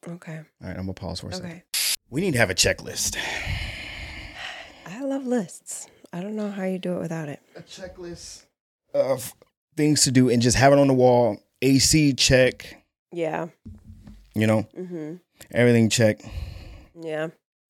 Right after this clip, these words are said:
Speaker 2: All right. So you ready to get serious?
Speaker 1: Yeah.
Speaker 2: So naturally,
Speaker 1: Mm.
Speaker 2: people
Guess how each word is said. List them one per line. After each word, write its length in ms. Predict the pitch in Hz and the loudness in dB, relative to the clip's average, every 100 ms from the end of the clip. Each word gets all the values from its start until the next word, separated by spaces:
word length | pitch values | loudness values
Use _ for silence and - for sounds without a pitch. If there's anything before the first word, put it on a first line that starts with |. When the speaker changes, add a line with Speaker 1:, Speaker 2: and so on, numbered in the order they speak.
| - - - | -4 -2 6
Speaker 2:
All 100 | 131 | 6
right. 160 | 107 - _ | 6 0 _
So 120 | - 131 | 2 6
you 60 | |
ready 140 | 117 113 | 6 6
to 20 | |
get 80 | 113 | 6
serious? 440 | 127 120 120 - - - - | 4 4 4 2 -2 -8 -6
Speaker 1:
Yeah. 240 | 175 156 170 _ _ _ _ - - | -8 -8 -12 _ _ _ _ -20 -2
Speaker 2:
So 380 | - 151 143 - - | 8 8 8 2 0
naturally, 640 | 127 165 170 170 135 127 | 6 6 6 4 4 2
Speaker 1:
Mm. 180 | 127 107 - - | 0 -6 -14 -2
Speaker 2:
people 540 | 147 117 131 123 117 | 0 2 2 4 2